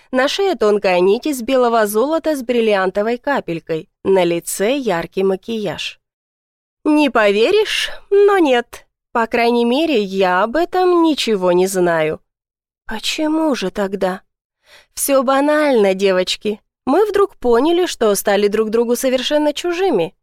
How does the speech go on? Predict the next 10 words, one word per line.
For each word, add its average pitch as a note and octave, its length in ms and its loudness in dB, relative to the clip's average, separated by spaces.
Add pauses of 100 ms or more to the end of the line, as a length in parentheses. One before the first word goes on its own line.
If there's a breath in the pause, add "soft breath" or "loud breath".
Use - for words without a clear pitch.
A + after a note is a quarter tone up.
(140)
Нет G#4 260 0
чувств", - 640 -6 (100)
разводит G#3+ 560 0
руками, D4 420 2
а D#4+ 40 2
потом C#4+ 320 0
выпивает A#3 540 0
залпом G3+ 400 0
остатки F#3 440 -2
шампанского. E3+ 840 -6